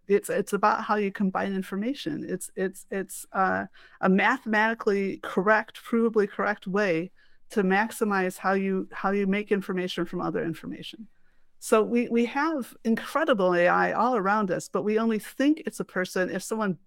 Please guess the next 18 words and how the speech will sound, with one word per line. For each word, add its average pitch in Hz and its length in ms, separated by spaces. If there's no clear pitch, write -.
builds 226 280
it 220 160
to - 120
look 208 300
like - 180
a - 60
person - 520
and 175 160
to 190 60
have, 202 260
like, 202 200
a 202 60
voice 180 480
and 170 200
things 226 240
like 196 180
that. 190 300
Um, 175 400